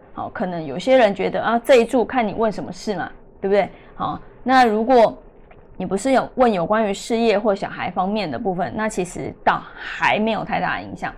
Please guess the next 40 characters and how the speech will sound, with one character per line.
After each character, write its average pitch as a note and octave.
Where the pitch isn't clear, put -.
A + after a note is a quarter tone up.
但 D4+
是 E4+
对 E4
我 G3
来 E3+
讲， F3
因 A#3
为 A#3
我 E3+
不 -
是 -
看 G#3
柱 G#3
的， -
好， C#3
所 C4+
以， C#4+
呃， -
一 B3
个 B3
字 B3
不 A3
一 F3
样， F#3
哦， E3+
会， G#3
呃， F3
很 -
不 G#3
一 F#3+
样 G#3
哦。 F3
因 B3
为 C4
我 F#3
之 A#3+
前 G3+
常 F#3+
遇 D3
到 G#3